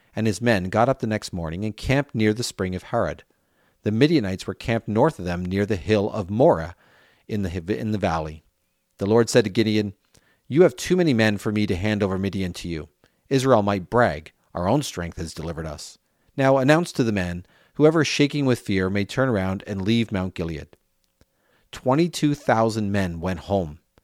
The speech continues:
Ten thousand remained. The Lord spoke to Gideon again, "There are stu-, still too many men. Bring them down to the water, and I will thin the ranks some more. When I say,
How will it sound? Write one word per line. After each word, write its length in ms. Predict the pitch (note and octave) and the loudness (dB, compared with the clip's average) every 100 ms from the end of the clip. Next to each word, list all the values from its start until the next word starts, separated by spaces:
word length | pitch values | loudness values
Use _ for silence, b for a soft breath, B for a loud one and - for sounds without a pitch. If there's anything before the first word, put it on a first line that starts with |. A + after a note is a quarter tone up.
| _ _ - | _ _ -20
Ten 340 | - B2+ C3 | -4 -2 -2
thousand 540 | - A2+ G#2 F#2+ F#2+ F2 | 2 2 2 -2 -6 -4
remained. 520 | F#2 F#2+ D#2+ D2+ - _ _ _ _ _ _ _ _ _ _ _ _ | -2 -2 -4 -10 -20 _ _ _ _ _ _ _ _ _ _ _ _
The 100 | G2+ | 0
Lord 240 | G#2+ G#2+ | 2 2
spoke 300 | - A#2 A2 | 0 0 0
to 80 | - | 0
Gideon 320 | F2+ A2 A2 | 0 2 2
again, 380 | G2+ F#2+ B2+ D#2+ b b b b b b | 2 4 4 2 b b b b b b
"There 120 | B2 | 6
are 100 | C3+ | 6
stu-, 320 | C#3 - G#3 F#3 | 6 2 2 2
still 320 | - - D#3 | -4 2 2
too 160 | D#3 C3 | 2 0
many 220 | G2+ G2+ | 0 0
men. 300 | F2+ D#2 D#2+ _ b b b - | -2 -6 -12 _ b b b 2
Bring 180 | C3 E3+ | 4 4
them 140 | E3 | 4
down 240 | A#2 A2 | 6 6
to 80 | A2 | 2
the 80 | G#2+ | -2
water, 400 | F2 F2 G2+ A2+ b b - | 0 0 0 -4 b b -2
and 120 | G#2+ | 2
I 60 | |
will 140 | A2 G#2+ | 4 2
thin 300 | - C#3 D3+ | 2 2 2
the 80 | C#3 | 2
ranks 300 | G#2 G2 - | 2 0 -2
some 180 | A2 | -4
more. 320 | G2 F2 D2 _ _ _ _ b b | -2 -2 -6 _ _ _ _ b b
When 180 | - A#2+ | 0 4
I 120 | B2+ | 4
say, 400 | C3+ - A2 A2 | 2 2 2 0